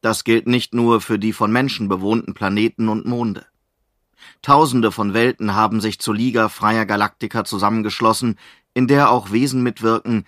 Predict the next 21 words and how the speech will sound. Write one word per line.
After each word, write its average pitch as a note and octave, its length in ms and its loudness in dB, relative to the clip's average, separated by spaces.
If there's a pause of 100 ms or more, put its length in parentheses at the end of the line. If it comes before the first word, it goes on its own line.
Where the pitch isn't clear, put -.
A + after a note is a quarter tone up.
(300)
die B2 100 -2
man C3 180 4
in B2+ 120 2
früheren C#3 500 -2
Jahren A2+ 400 4
als A2 380 -4
nichtmenschlich G#2 840 -6
bezeichnet G2 560 -4
hätte. F2+ 280 -12 (1600)
Besucher D#3 520 2
aus B2 180 2
anderen C#3 400 0
Galaxien B2 680 0
suchen A#2+ 300 -6
Kontakt C3+ 460 -2
zu G2+ 100 -8
den F#2+ 160 -2
Menschen G#2+ 440 -2
und A2 160 -4
ihren A2 240 -2
Verbündeten. G#2 760 -4